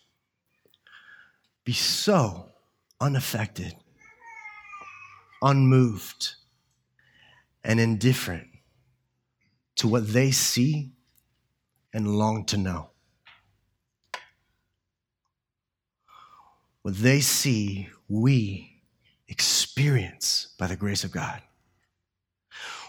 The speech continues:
What they see, we celebrate every time we assemble together like this.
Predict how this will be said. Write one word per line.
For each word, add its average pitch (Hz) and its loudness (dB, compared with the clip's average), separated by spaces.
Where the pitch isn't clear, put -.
What - -4
they 139 4
see, 135 4
we 131 2
celebrate 117 0
every 123 2
time 131 2
we 113 -2
assemble 117 -2
together 107 0
like 98 -2
this. - -10